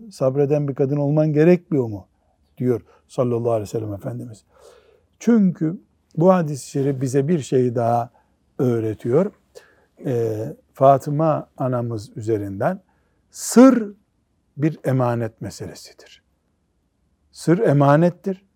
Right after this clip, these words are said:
Sırrı yayan emanete hıyanet etmiştir. Bu bir gerçek oluyor. Yine bu hadis-i şerif Efendimiz sallallahu aleyhi ve sellemin mucizelerinden birisidir.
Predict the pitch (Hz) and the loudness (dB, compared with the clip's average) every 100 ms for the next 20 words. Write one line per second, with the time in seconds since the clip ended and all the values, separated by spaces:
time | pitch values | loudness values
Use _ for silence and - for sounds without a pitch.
0 | _ - 151 139 160 156 127 135 180 151 | _ -4 -4 -2 -4 0 2 2 2 0
1 | 139 135 131 131 147 127 120 110 101 101 | 0 0 -2 -4 -2 2 2 0 -8 -14
2 | - - - - - _ _ _ _ _ | -20 -20 -20 -20 -20 _ _ _ _ _
3 | _ _ _ _ _ _ - 139 175 127 | _ _ _ _ _ _ -2 0 0 -4
4 | 120 113 98 - 120 - 160 170 175 - | -4 -6 -6 -10 -14 -16 -14 -10 -10 -10
5 | _ _ _ _ _ 214 214 175 160 147 | _ _ _ _ _ 0 2 2 2 0
6 | 143 135 - 120 127 123 135 _ _ _ | 0 -4 -8 -4 0 0 -2 _ _ _
7 | _ _ _ _ _ _ _ 127 180 160 | _ _ _ _ _ _ _ 2 4 4
8 | 156 - 139 135 135 143 135 131 131 131 | -2 -2 0 0 4 2 2 0 0 0
9 | 123 113 131 123 123 165 135 127 139 127 | -2 -2 -4 -2 -2 -2 -2 0 0 -2
10 | 127 131 139 139 139 143 147 151 131 - | -4 0 4 4 2 4 6 4 2 -12
11 | _ _ _ _ 127 110 104 - 104 147 | _ _ _ _ -4 -2 -4 -6 -4 -4
12 | - | -6